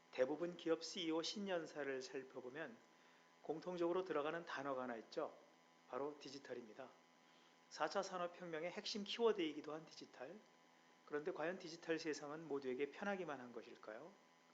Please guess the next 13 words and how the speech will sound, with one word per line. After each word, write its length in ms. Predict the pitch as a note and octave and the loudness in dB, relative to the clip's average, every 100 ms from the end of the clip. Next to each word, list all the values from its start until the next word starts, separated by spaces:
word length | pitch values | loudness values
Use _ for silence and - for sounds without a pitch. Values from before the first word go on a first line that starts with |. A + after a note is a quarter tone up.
| - - - - - - - - - - - - - - - - - | -20 -20 -20 -20 -20 -20 -20 -20 -20 -20 -20 -20 -20 -20 -20 -20 -10
디지털 340 | E3 F#3 G3+ G#3+ | -4 -2 4 4
기술의 380 | G#3 G3+ G3+ | 4 6 8
보편화로 560 | G3 E3+ E3+ E3+ E3 D#3 | 8 6 6 4 6 4
인해 240 | D#3 F3 | 4 4
요즘 260 | C#3+ D3 D#3+ | 4 2 -2
우리 180 | C#3 D#3+ | 0 2
일상생활에서 1160 | C#3 C#3+ E3+ D#3 D3+ D3+ C#3 A#2+ - E3 A#2 - | 0 0 0 -2 -4 -2 -2 -2 -2 -2 -2 -4
온라인, 520 | C#3 C#3 C3+ D3+ F3+ D3 | -4 0 0 0 -4 0
모바일 360 | C3+ D3 D3 | 4 6 4
비중이 360 | D3 B2+ C#3 D#3+ | 0 -6 -6 -8
급격하게 540 | - - D#3+ D#3 F3 | -6 0 2 2 -2
늘고 280 | D3+ C3+ C3 | -2 -4 -4
있죠. 420 | B2+ - D#3+ A#2+ | -6 -2 -2 -2